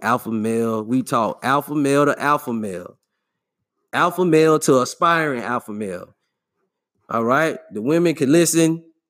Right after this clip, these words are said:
but they don't have no say-so in what go on this show. My aspiring alpha males and my alpha males can come on here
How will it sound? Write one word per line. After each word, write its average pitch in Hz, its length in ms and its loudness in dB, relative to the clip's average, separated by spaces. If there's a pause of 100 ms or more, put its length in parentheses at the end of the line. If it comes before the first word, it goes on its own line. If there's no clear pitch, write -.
(240)
but 117 320 -2
they 131 120 0
don't 147 180 2
have 139 160 0
no 127 140 2
say-so 131 500 2
in 120 80 4
what 120 160 4
go 123 240 2
on 117 80 0
this 117 160 2
show. 113 260 0 (1500)
My 117 260 -2
aspiring 160 520 0
alpha 151 260 0
males 151 300 0
and 110 100 -6
my 110 160 -4
alpha 147 260 -2
males 131 280 -2
can 101 140 -10
come 131 220 -4
on 117 180 -8
here 110 260 -10